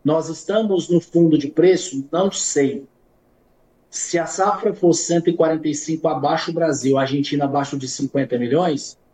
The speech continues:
eu te afirmo que estamos no fundo de preço. E possivelmente agora vamos recuperar os preços. Agora, o mercado vai tradear esses números? Aí é o grande questionamento que você me fez. Quando ele vai começar a tradear esse número?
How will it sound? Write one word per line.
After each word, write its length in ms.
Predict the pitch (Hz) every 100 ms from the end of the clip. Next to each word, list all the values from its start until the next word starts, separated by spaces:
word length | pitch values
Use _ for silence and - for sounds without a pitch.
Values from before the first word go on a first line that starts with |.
| -
eu 100 | 139
te 100 | 160
afirmo 300 | 139 170 175
que 100 | 202
estamos 540 | - 180 180 208 214
no 140 | 226
fundo 320 | 233 175 165 170
de 80 |
preço. 500 | - 131 113 - - _ _ _ _ -
E 80 |
possivelmente 540 | 160 160 165 151 147 156
agora 220 | 139 139
vamos 240 | 135 147
recuperar 480 | 143 147 143 151 123
os 100 | 123
preços. 400 | - 113 - - _ _ _ _ _
Agora, 500 | 139 143 156 113 98 _ _ _
o 40 |
mercado 380 | 131 131 143 185
vai 140 | 170 170
tradear 380 | 165 147 156
esses 180 | 151 143
números? 460 | 180 202 139 - - _ -
Aí 180 | 127
é 60 | 156
o 20 |
grande 240 | 156 156 165
questionamento 440 | 165 175 156 151
que 40 |
você 200 | 165 160
me 80 | 165
fez. 440 | 165 143 113 - _ _ _ _ -
Quando 360 | 226 302 277
ele 100 | 226
vai 100 | 202
começar 360 | 208 190 175 180
a 40 |
tradear 380 | 165 170 160 156
esse 160 | 147 147
número? 260 | 131 113